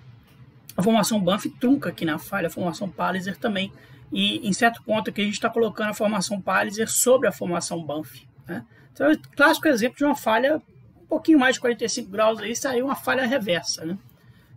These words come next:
Aqui eu acho que ainda é de empurrão ainda. É, agora, se o plano de falha é menor que quarenta e cinco graus, normalmente ele tá em torno de trinta graus por aí, né? A gente chama isso de cavalgamento.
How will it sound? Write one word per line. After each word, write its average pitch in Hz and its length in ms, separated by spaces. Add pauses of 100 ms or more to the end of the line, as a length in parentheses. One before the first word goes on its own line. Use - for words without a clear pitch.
(120)
Aqui 220 340
eu 220 120
acho 202 160
que - 60
ainda 208 160
é 202 160
de 196 100
empurrão 170 420
ainda. 147 300 (2250)
É, 220 80
agora, 262 200
se 302 80
o 302 40
plano 320 180
de 277 120
falha 220 260
é - 20
menor 220 280
que - 60
quarenta 214 280
e 185 40
cinco - 280
graus, 226 340
normalmente 254 540
ele 233 80
tá - 120
em 196 80
torno 208 220
de 175 140
trinta 196 340
graus 180 320
por - 160
aí, 220 200
né? 220 120
A 226 60
gente 233 180
chama 247 240
isso 240 80
de - 60
cavalgamento. 254 680